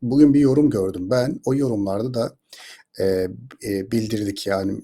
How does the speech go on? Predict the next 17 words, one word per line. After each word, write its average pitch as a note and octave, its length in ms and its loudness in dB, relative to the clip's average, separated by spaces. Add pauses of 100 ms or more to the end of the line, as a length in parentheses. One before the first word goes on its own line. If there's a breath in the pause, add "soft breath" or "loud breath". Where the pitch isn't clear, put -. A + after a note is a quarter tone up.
(140)
Eee, - 400 -8
şimdi - 300 -12
arkadaşların C#3+ 640 0
biri D3+ 100 6
yazmış C#3+ 340 2
ki, A#2 100 -4
"Ya A2+ 100 0
biz B2+ 120 -4
Nevzat'ın A#2 420 -2
savunucusu." G2+ 400 -6
Evet, D3+ 180 0
Nevzat'ın A2 420 -2
savunucusu A2+ 480 -4
değiliz A2 260 -2
arkadaşlar. F#2+ 640 -10
Yani, G#2 400 -2 (680 loud breath)
eee, G2 500 0